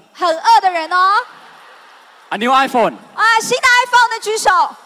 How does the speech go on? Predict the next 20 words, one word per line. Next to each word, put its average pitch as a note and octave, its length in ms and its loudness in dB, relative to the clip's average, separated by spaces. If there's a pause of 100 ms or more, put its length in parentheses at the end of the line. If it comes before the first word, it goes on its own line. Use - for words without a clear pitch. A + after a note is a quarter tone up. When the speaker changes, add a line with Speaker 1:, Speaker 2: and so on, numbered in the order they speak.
(500)
Speaker 2:
The A3 100 -2
question D4+ 360 0
is, D4 260 -4
what C4 200 0
do A#3+ 60 -8
you A#3 120 0
like A#3+ 120 -2
to B3 100 -8
eat A#3+ 200 -6 (140)
after A3 340 -2
dinner? E3+ 300 -8 (240)
Speaker 1:
所 A#4+ 140 2
以 C5+ 220 -2
晚 G#4 200 0
餐 - 120 -2 (200)
过 B4 80 0
后 A#4+ 300 4
你 A4+ 160 -6
想 F#4+ 260 0
吃 - 160 -8